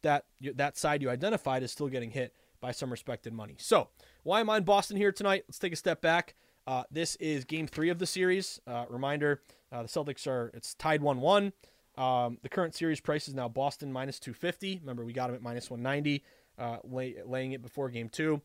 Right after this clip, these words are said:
Uh, but anyway, now we're going to Philly. So what have we seen across the market here? Well, looks like a Pro and Joe bet split and a sharp line move toward the Celtics. Celtics opened as a minus one and a half road favorite. They got up to minus two when I did morning bets this morning when I money lined them.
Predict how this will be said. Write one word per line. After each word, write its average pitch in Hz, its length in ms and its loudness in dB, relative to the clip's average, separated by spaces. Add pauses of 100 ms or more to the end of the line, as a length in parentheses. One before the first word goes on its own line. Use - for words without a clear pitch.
(320)
Uh, 131 140 -2
but 208 140 4
anyway, 160 320 6
now 175 160 6
we're 208 60 8
going 208 120 6
to 175 100 0
Philly. 147 340 0 (280)
So - 140 -2
what 208 80 8
have 208 40 -4
we 226 60 -2
seen 233 160 -2
across 226 300 4
the 233 80 -6
market 220 260 0
here? 208 300 2 (300)
Well, 160 200 -2
looks 156 180 0
like 214 100 -2
a 233 60 -2
Pro 190 300 2
and 151 100 2
Joe 151 180 6
bet 139 280 -2
split 196 260 -2
and 123 100 -10
a 117 60 -6
sharp 165 320 -2
line 131 220 -2
move 262 260 -4 (460)
toward 156 180 4
the 117 60 -8
Celtics. - 420 -2
Celtics 175 460 -4
opened 165 280 0
as 123 160 -6
a 120 80 -6
minus 131 400 -2
one 131 200 0
and 196 100 0
a 190 60 2
half 202 360 0 (380)
road 190 260 6
favorite. 208 420 2 (100)
They 131 100 -6
got 151 120 2
up 151 100 -8
to 160 80 -6
minus 135 320 -2
two 226 400 0
when 139 160 -8
I 135 40 -2
did 131 200 -4
morning 143 260 -2
bets 139 240 -4
this - 220 -10
morning 156 320 0
when 131 100 -4
I 135 60 -4
money 156 240 0
lined 175 240 2
them. 185 160 2